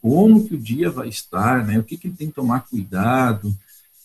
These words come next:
Então, percebam que a gente está colocando muita coisa no lugar de Deus,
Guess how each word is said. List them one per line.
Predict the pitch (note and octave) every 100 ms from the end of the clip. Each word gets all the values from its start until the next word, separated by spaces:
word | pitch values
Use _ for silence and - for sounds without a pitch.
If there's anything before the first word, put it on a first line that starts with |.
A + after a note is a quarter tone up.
| _
Então, | B2+ F3+ A3 A#3+
percebam | F#3+ E3+ - G3+ A3+
que | G#3+
a |
gente | E3 F#3
está | - F#3
colocando | F#3 F3+ E3 E3+ F#3 F#3+
muita | D#3 D#3 A#3+ A3+
coisa | G#3+ - F3 F#3+
no | F#3+ G3
lugar | F3 E3+ G#3+
de | G#3+ D#3
Deus, | F#3+ - - -